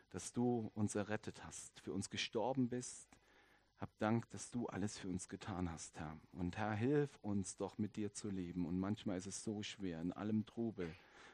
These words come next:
dieser Zeit, in unserem Alltag, alle Herausforderungen, alle Aufgaben, unsere Härte in unserem Herz, unseren Egoismus, unsere Wünsche, unsere Zweifel,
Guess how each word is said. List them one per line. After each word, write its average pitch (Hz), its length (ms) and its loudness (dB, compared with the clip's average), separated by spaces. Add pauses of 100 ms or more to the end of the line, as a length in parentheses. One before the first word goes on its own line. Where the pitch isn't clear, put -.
(100)
dieser 95 300 -2
Zeit, 92 400 0 (180)
in 92 220 2
unserem 95 400 2
Alltag, 85 540 -4
alle 95 100 2
Herausforderungen, 98 880 2
alle 95 240 -2
Aufgaben, 78 680 -4 (760)
unsere 90 720 2 (300)
Härte 113 440 2
in 98 120 4
unserem 95 300 4
Herz, 110 360 -2
unseren 92 280 2
Egoismus, 95 640 -2
unsere 95 320 -2
Wünsche, 113 440 4 (1700)
unsere 110 340 6
Zweifel, 110 680 6